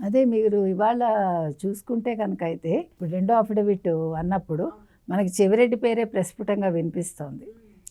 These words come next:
ఎందుకంటే మనం ఆ రోజే చెప్పాం, మీకు గుర్తుందా? ఆ, ఎనిమిది పాయింట్ మూడు కోట్ల విషయం వచ్చినప్పుడు మెయిన్ సూత్రధారి ఇతను కూడా. అంటే డబ్బు పంపకాల్లో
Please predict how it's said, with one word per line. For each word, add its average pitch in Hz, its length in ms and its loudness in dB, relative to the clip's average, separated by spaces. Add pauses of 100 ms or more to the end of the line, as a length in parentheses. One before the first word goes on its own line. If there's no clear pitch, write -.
(120)
ఎందుకంటే 226 460 0
మనం 233 180 0
ఆ 180 160 2
రోజే 247 220 4
చెప్పాం, 220 340 0
మీకు 175 160 0
గుర్తుందా? 196 540 0 (440)
ఆ, 151 380 -2
ఎనిమిది 190 380 2
పాయింట్ 214 340 6
మూడు 202 240 4
కోట్ల 208 280 2
విషయం 185 340 -2
వచ్చినప్పుడు 175 580 -4 (560)
మెయిన్ 240 500 4
సూత్రధారి 254 680 4
ఇతను 214 240 0
కూడా. 202 220 2
అంటే 226 280 0
డబ్బు 196 380 4
పంపకాల్లో 247 800 2